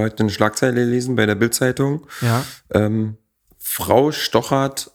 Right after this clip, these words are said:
Speaker 1: in Küche rum und explodiert. Sie hatte eigentlich gedacht, dass sie wertvolle Walkotze <laughs> findet. Das ist wirklich, das ist, <laughs> das hab ich wirklich vorhin, hab ich wirklich vorhin in der Bild-Zeitung gelesen.
Speaker 2: Wertvolle
Speaker 1: Und
Speaker 2: Walkotze.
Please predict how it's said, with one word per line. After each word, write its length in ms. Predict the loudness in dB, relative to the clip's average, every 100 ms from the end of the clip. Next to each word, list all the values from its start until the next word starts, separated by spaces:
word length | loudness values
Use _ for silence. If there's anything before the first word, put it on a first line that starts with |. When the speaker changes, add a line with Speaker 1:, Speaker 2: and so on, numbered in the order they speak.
| _
Speaker 1:
in 200 | -2 0
Küche 280 | 0 0 0
rum 260 | 0 0 0
und 160 | 0
explodiert. 720 | 0 -4 -2 -2 0 -2 -2 -6
Sie 220 | -2 0
hatte 220 | 0 -2 0
eigentlich 300 | 0 0 -4
gedacht, 360 | -2 -2 0
dass 100 | -2
sie 120 | 0 0
wertvolle 460 | -2 0 0 2 2
Walkotze 520 | 0 0 -2 -2 -4
<laughs> 0 |
findet. 400 | 0 2 4 2
Das 260 | 0 0 2
ist 680 | 4 4 4 6 6 6
wirklich, 380 | 2 4 4 4
das 140 | 4 6
ist, 280 | 4 6
<laughs> 1300 | 2 4 2 2 -6 -18 _ -4 0 -2 0 0 0 2
das 180 | 2 2
hab 120 | 0
ich 140 | 2
wirklich 340 | 2 4 2 2
vorhin, 380 | 4 6 6 2
hab 680 | 0 -2 -6 -4 0 2
ich 160 | 2 4
wirklich 220 | 0 0
vorhin 260 | 2 2 2
in 100 | 2
der 100 | 4
Bild-Zeitung 580 | 4 2 2 0 2 2
gelesen. 260 | 2 2
Speaker 2:
Wertvolle 540 | 4 2 0 0 2 4
Speaker 1:
Und 160 | 4 4
Speaker 2:
Walkotze. 720 | 2 2 0 0 -2 -2